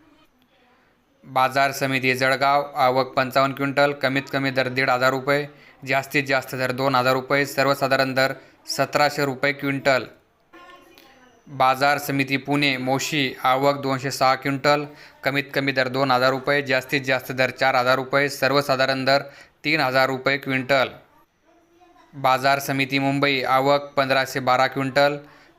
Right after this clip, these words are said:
कमीत कमी दर अडतीसशे रुपये, जास्तीत जास्त दर सहा हजार रुपये, सर्वसाधारण दर एकोणपन-, चार हजार नऊशे रुपये क्विंटल. बाजार समिती रत्नागिरी. आवक बेचाळीस क्विंटल, कमीत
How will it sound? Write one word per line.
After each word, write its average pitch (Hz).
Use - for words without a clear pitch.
कमीत 139
कमी 139
दर 131
अडतीसशे 131
रुपये, 143
जास्तीत 135
जास्त 135
दर 135
सहा 131
हजार 135
रुपये, 147
सर्वसाधारण 139
दर 139
एकोणपन-, 139
चार 147
हजार 135
नऊशे 139
रुपये 143
क्विंटल. 139
बाजार 139
समिती 135
रत्नागिरी. 139
आवक 131
बेचाळीस 131
क्विंटल, 143
कमीत 135